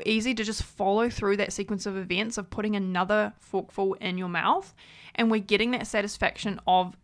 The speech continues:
pl-, like, pleasure from some kind of taste and, you know, alleviating hunger in that moment, that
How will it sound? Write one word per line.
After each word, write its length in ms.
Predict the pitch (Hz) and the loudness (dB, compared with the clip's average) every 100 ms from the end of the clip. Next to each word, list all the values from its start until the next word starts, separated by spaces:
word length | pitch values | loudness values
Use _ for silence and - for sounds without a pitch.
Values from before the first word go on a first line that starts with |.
| _ | _
pl-, 180 | - - | -16 -4
like, 160 | 190 185 | -4 -4
pleasure 520 | - - 202 208 202 | -6 2 4 6 2
from 220 | 190 185 190 | 0 -4 -4
some 260 | 214 202 | 0 0
kind 240 | 208 214 196 | 0 -2 -2
of 80 | |
taste 560 | - - 170 196 - - | -4 2 2 2 -6 -6
and, 180 | 170 180 - - - - - - | -6 -6 -12 -20 -20 -20 -20 -2
you 180 | 233 208 | 2 4
know, 80 | - | 4
alleviating 720 | 208 214 226 226 214 196 190 | 4 4 2 2 2 0 -2
hunger 380 | 196 202 196 | -4 -2 -2
in 100 | 190 | -4
that 160 | 185 - | -4 -4
moment, 460 | 185 196 180 - - | -4 -4 -4 -4 2
that 240 | 196 | 2